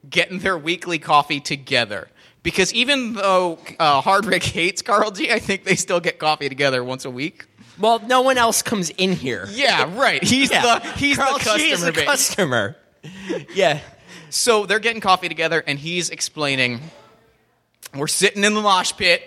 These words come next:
Speaker 2: Yeah.
Speaker 1: There's a table that is shaped like a music note, which is the least cool thing in
Speaker 2: Yeah,
Speaker 1: the world."
Speaker 2: yeah.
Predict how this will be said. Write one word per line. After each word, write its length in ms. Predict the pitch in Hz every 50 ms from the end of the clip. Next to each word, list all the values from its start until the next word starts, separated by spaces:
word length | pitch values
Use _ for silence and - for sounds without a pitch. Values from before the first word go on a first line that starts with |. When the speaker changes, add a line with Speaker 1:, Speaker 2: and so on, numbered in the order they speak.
| - - - -
Speaker 2:
Yeah. 240 | 156 151 123 110 120 - - - _ -
Speaker 1:
There's 180 | 175 180 170 170
a 60 | 170
table 400 | 156 - 175 180 185 185 190 190
that 120 | 175 175 160
is 60 | 156
shaped 320 | - - 190 175 185 180 -
like 160 | 196 190 180
a 60 | 175
music 340 | 151 156 170 180 170 - -
note, 320 | 190 196 208 214 220 214 214
which 200 | 196 180 180 -
is 140 | 180 170 185
the 200 | 165 165 180 175
least 360 | 165 170 180 180 175 - -
cool 260 | - - 175 160 147
thing 200 | 139 - 147 143
in 60 | 139 185
Speaker 2:
Yeah, 240 | 156 131 120 104
Speaker 1:
the 60 | - 131
world." 140 | 131 123
Speaker 2:
yeah. 280 | 117 131 123 110 107 -